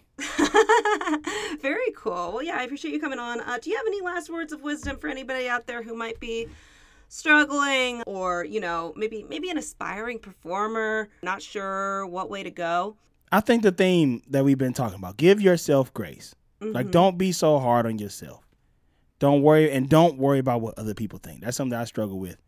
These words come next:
Speaker 2: constantly. Worry about what other people's opinions. Other people's opinions don't matter to you. They're not affecting you in any type of way. And anything that, that, that doesn't come your way wasn't meant for you in the first place. I know that you're tired of hearing people say that, but it's real.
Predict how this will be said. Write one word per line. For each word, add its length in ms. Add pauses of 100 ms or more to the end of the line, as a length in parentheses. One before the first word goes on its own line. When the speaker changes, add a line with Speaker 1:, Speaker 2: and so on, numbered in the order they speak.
(340)
Speaker 2:
constantly. 560 (100)
Worry 200
about 180
what 180
other 200
people's 340
opinions. 360 (460)
Other 180
people's 240
opinions 480
don't 420 (160)
matter 400 (560)
to 100
you. 300 (360)
They're 120
not 140
affecting 440
you 280
in 160
any 200
type 260
of 80
way. 240 (400)
And 100
anything 420
that, 300
that, 240 (100)
that 260
doesn't 280
come 220
your 140
way 280 (200)
wasn't 320
meant 160
for 80
you 120
in 60
the 60
first 220
place. 160
I 60
know 160
that 120
you're 140
tired 220
of 60
hearing 240
people 220
say 160
that, 180 (300)
but 120
it's 160 (280)
real. 480